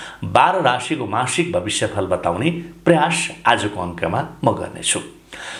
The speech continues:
सूर्यको राशि परिवर्तन मात्रले पनि राशिमा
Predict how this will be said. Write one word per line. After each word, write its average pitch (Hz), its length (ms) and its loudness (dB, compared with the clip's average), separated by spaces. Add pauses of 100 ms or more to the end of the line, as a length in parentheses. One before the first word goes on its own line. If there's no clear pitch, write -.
(100)
सूर्यको 262 580 4
राशि 170 460 4
परिवर्तन 165 560 0
मात्रले 139 480 0
पनि 92 240 -6 (560)
राशिमा 170 440 4